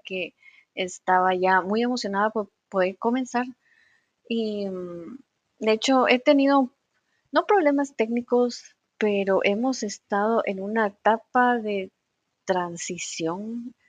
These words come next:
en cuanto a trabajo y casa, se podría decir. Eh, creo que esto va a incluir una especie como que de update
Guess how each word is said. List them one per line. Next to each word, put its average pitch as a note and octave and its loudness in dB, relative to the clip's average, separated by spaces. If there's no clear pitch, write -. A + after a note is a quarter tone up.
en G#3+ -2
cuanto F#3 -2
a D#3+ 4
trabajo F#3+ 0
y - -12
casa, G#3+ 2
se - -14
podría G3 -2
decir. B3 -2
Eh, G#3 2
creo E4+ 4
que E4 0
esto D#4 2
va C#4 4
a - 4
incluir C#4 2
una B3+ 0
especie A3+ 0
como G#3+ -4
que E3 -10
de F#3 0
update F3+ 2